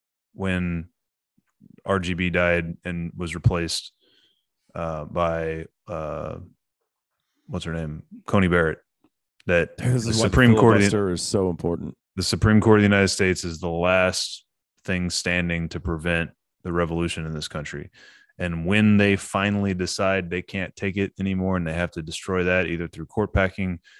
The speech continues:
Speaker 1: or by taking out Thomas or however they're gonna do it.
Speaker 2: Making D C a state.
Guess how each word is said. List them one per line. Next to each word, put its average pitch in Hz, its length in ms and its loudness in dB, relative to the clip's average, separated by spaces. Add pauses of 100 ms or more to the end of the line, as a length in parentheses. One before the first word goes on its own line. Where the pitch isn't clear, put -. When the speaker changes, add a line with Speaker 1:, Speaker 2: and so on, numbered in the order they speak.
(160)
Speaker 1:
or 87 100 -8
by 82 180 -4
taking 90 320 -2
out 90 220 0
Thomas 92 440 -2
or 76 200 -12
however 98 280 0
they're 95 80 0
gonna 95 140 -2
do 92 180 0
it. 104 40 4
Speaker 2:
Making 101 280 -2
D 107 160 0
C 107 200 0
a 92 40 0
state. 90 400 -4